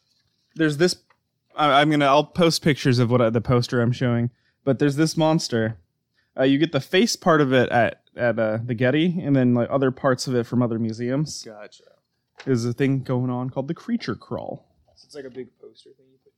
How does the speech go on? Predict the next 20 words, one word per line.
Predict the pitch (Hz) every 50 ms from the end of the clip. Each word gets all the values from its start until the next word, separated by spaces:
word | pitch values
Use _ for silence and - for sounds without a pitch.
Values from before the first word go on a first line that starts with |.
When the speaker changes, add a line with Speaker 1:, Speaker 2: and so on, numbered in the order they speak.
| _ _
Speaker 3:
you're | - 123
supposed | - _
to |
put | _ _
together | 120 123 120 123 120
with | -
Speaker 1:
Yeah. | - 107 -
Speaker 3:
the | -
parts | - 107 107 - _ _
you | 127
get? | _ _ _ _ -
That's | 233 -
Speaker 1:
Uh, | 135 135 131 110
at | 139 135
the | - 143
Skirball | - - - 175 175 175 180 175 175 185 185
was | 175 165 156 147 143
the | - 147 147 135 131 123
Noah's | 135 135 135 147 156 143
Ark. | 139 117 120 151 - - - -